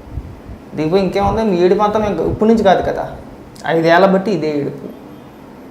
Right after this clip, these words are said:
జగన్మోహన్ రెడ్డి అయినా మీరైనా పవన్ కళ్యాణ్ గారిని ఉద్దేశించి మాట్లాడేటప్పుడు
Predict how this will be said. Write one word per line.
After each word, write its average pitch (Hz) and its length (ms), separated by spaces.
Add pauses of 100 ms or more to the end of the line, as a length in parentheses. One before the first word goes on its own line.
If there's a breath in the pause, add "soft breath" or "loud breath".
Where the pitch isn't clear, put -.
(300)
జగన్మోహన్ 170 440
రెడ్డి 170 160
అయినా 165 200
మీరైనా 156 540 (360)
పవన్ 165 240
కళ్యాణ్ 180 240
గారిని 170 220
ఉద్దేశించి 156 380
మాట్లాడేటప్పుడు 143 800